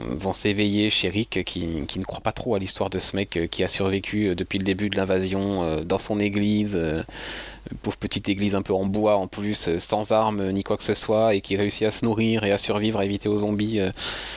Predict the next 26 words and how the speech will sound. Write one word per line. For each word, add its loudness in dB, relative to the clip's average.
Enfin -2
voilà, 2
c'est, 0
c'est 0
un 4
peu 0
louche 0
tout -6
ça. 0
Parallèlement 4
à 2
cela, 2
évidemment, 0
bah, 2
le, 0
l'histoire -2
du -4
groupe, 0
euh, 0
continue, -2
euh, -4
euh, -10
continue -2
à 2
se -4
développer. 2